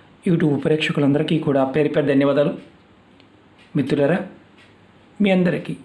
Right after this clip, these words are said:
పరాదేవత ఎల్లవెల్లలా మీతో ఉండి మీ మనోవాంఛ నెరవేర్చాలని మనస్ఫూర్తిగా కోరుకుంటున్నాను. ఈరోజు పసుపుతో, చిటికెడు పసుపుతో మన జీవితంలో అద్భుతమైన మార్పులు ఎలా పొందాలో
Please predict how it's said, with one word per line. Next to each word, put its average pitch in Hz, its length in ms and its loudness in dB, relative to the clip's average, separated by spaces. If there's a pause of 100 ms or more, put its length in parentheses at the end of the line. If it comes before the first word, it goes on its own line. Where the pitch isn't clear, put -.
(380)
పరాదేవత 139 640 0 (380)
ఎల్లవెల్లలా 170 480 2
మీతో 143 300 2
ఉండి 127 360 0 (560)
మీ 160 60 2
మనోవాంఛ 190 460 2
నెరవేర్చాలని 135 760 0 (400)
మనస్ఫూర్తిగా 147 540 -2
కోరుకుంటున్నాను. 131 600 -2 (880)
ఈరోజు 156 360 2 (1000)
పసుపుతో, 208 540 -2 (280)
చిటికెడు 240 320 0
పసుపుతో 156 760 -2 (240)
మన 151 260 4
జీవితంలో 147 920 2 (200)
అద్భుతమైన 180 580 2
మార్పులు 131 580 0 (800)
ఎలా 170 380 0 (220)
పొందాలో 143 500 2